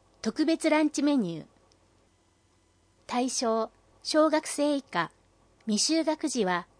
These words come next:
保護者の同席か。日時、八月十六日土曜、九月十四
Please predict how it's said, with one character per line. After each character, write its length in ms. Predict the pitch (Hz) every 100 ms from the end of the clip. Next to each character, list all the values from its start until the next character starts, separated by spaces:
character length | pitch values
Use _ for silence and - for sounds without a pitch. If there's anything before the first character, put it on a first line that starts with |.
| _
保 140 | - 226
護 120 | 302
者 160 | 311 269
の 120 | 202
同 220 | 190 202
席 480 | 214 208 - 208 202 -
か。 280 | 208 196 - _ _ _ _ _ _ -
日 320 | 254 262 226
時、 280 | - 165 - _ _ -
八 280 | - 247 285
月 240 | 285 294
十 260 | 233 269 285
六 240 | 269 277
日 320 | 254 254 254
土 160 | 190 190
曜、 300 | 214 180 - _ _ _ -
九 100 | 330
月 280 | 320 - 196
十 220 | 196 254
四 200 | 208